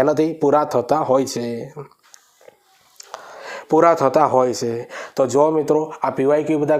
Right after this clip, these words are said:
ક્વેશ્ચન સો ટકા તમારી પરીક્ષાના અંદર રિપીટ થઈ શકે છે અને તમને એક અંદાજો મળી શકે છે કે આવા ક્વેશ્ચન તમારી ટેટ ટાટના અંદર પૂછાઈ શકે છે. વીડિયો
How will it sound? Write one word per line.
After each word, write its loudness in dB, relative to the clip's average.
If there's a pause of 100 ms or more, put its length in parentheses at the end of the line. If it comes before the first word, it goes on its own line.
ક્વેશ્ચન -2
સો 2
ટકા 2
તમારી 0
પરીક્ષાના 0
અંદર 0
રિપીટ -2
થઈ 0
શકે 0 (100)
છે -2 (240)
અને -2
તમને 0 (440)
એક -2 (560)
અંદાજો 4
મળી 0
શકે 0
છે -2
કે 0 (100)
આવા 2
ક્વેશ્ચન -2
તમારી 0
ટેટ -2
ટાટના 0
અંદર 0
પૂછાઈ -2
શકે -2
છે. -4
વીડિયો 0